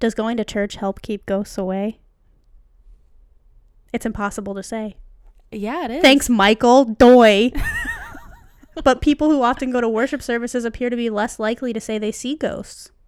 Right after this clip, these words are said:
Speaker 1: Just eleven percent of those who attend regular religious services, um,
Speaker 2: Mm.
Speaker 1: have said, have said they've been in a presence of the go-, of a ghost, of the ghost.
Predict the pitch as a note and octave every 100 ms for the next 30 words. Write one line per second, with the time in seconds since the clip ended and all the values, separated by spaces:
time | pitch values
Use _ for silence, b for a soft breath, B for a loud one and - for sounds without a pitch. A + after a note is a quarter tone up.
0 | _ _ _ _ _ - B3 - G3 G3
1 | B3 C4 C4 A#3+ A3+ G#3 G3 G3+ G#3 G3+
2 | G#3 F#3+ F#3 G#3 G#3 G#3 G#3+ G3 G3 G3
3 | G#3+ G#3 - F#3+ G3 - - F#3+ - _
4 | _ _ _ _ _ _ _ _ G3+ -
5 | - A3 A3+ F#3+ F#3+ _ _ _ _ _
6 | _ _ _ - G3+ G3 - G3 G3 F#3+
7 | _ - G3+ G3 F#3 F#3 F#3+ F#3+ F3+ F#3+
8 | F#3+ G3 G3 F#3 G3 A#3+ - G#3+ G#3 G#3+
9 | G3+ - - F#3+ G3 G#3 A3 A3+ - -